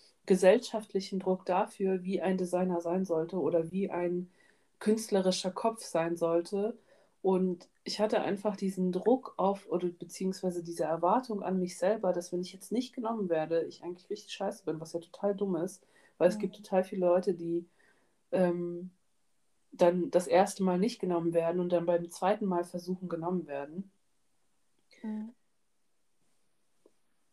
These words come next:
Speaker 1: Das weiß ich aber erst jetzt, das wusste ich nicht mit achtzehn.
Speaker 2: Ja.
Speaker 1: Und dann hab ich erstmal was anderes gemacht, quasi prokrastiniert in dem, was ich eigentlich machen wollte.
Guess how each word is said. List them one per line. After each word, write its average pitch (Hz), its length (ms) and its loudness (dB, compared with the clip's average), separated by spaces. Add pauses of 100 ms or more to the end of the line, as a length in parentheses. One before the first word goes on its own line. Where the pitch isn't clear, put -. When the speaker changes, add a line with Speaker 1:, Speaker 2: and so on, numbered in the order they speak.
Speaker 1:
Das 185 220 0
weiß 180 220 6
ich - 100 -6
aber 180 200 4
erst 165 280 0
jetzt, 202 300 2
das 170 180 -4
wusste 180 220 -6
ich - 80 -8
nicht 175 140 -4
mit 190 140 -6
achtzehn. 247 500 -4 (880)
Speaker 2:
Ja. 214 140 -8 (600)
Speaker 1:
Und 185 540 2
dann 175 480 -2 (640)
hab 185 120 0
ich 185 120 -6
erstmal 175 240 -4
was 160 180 -8
anderes 190 380 -2
gemacht, 269 580 0 (400)
quasi 175 380 4
prokrastiniert 190 880 0
in 175 120 -2
dem, 175 180 0
was 165 200 -2
ich - 60 -8
eigentlich 180 240 -4
machen 208 240 -4
wollte. 226 420 0